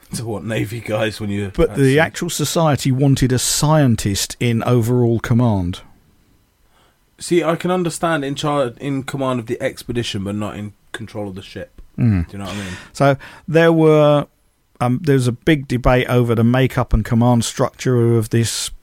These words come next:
Speaker 2: expedition, and although Scott may not have been the Society's first choice, he became the leader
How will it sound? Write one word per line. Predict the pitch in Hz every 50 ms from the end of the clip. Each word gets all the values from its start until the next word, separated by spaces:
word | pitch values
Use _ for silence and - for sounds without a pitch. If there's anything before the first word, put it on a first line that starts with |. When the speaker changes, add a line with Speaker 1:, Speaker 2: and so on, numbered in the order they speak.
| _ _ -
Speaker 2:
expedition, | 120 113 - - - 113 110 120 113 - - 120 113 113 110 - - - - - - - - - _ _ -
and | 127 135 139 135 135 135 135 131 135 135 131 - - -
although | 147 156 156 - 180 196 196
Scott | - - - - - 190 170 - - -
may | 139 151 151 143
not | 147 156 -
have | - 123 -
been | - 151 143 139 131 131 139 - - _ _ _ _ -
the | - 113
Society's | - - 123 - - 139 127 120 - - 123 -
first | - - - - - - 277 311 247 - - -
choice, | - - - - 87 104 127 - - - - - - - - - _
he | - - 160 170
became | - 190 180 - - 147 147 147 143 135
the | 123 131
leader | 127 131 135 139 151 147 127 110 113 110 113 113